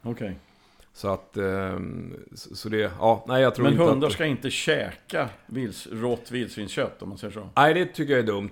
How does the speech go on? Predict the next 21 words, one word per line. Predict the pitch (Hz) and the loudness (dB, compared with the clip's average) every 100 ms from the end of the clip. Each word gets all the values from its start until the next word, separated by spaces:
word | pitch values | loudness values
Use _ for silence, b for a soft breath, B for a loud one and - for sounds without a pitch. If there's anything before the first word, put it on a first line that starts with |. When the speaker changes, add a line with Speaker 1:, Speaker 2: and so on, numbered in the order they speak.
| - | -4
Speaker 2:
eh, | 107 | 0
om | 104 123 | 2 0
de | 117 | 0
inte | 107 98 | 0 -2
är | |
trikintestade. | 95 101 95 98 101 - 95 80 - - | -6 -6 -4 -2 -2 -2 -4 -6 -12 -12
Speaker 1:
Ja. | 101 104 | -6 -4
Speaker 2:
Eh, | 104 98 98 | -4 -4 -6
så, | 98 - 101 95 | -8 -6 -4 -4
Speaker 1:
Mm. | 95 | -6
Speaker 2:
f-, | 92 - | -8 -14
för | - | -6
då, | 135 139 | 0 0
det | 107 117 | -2 -4
är | 143 | -2
ju | 117 | 0
så | 110 | 0
de | 107 | 0
får | 98 92 | 0 -2
i | 113 | -2
sig. | - 110 | -2 -2